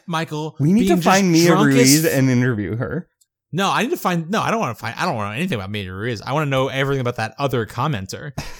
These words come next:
Speaker 1: Like, if you're just, like, high or drunk as fuck in, like, two thousand one, just, like,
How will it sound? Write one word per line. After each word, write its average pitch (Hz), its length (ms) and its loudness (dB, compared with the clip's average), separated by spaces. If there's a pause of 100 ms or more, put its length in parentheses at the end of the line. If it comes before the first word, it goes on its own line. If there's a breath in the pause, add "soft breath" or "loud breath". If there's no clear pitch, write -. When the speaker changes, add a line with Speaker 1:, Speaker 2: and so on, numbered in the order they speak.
(120)
Speaker 1:
Like, 156 280 -4
if 147 180 -8
you're 233 140 -2
just, 254 260 -2
like, 175 240 -2 (480)
high 170 440 -4
or 147 100 0
drunk 143 340 -6
as 156 140 -4
fuck 107 480 -6 (340)
in, 147 220 -6
like, 123 240 -6
two 165 200 -4
thousand 139 480 -2
one, 107 460 -4 (640)
just, 160 220 -2
like, 147 180 -4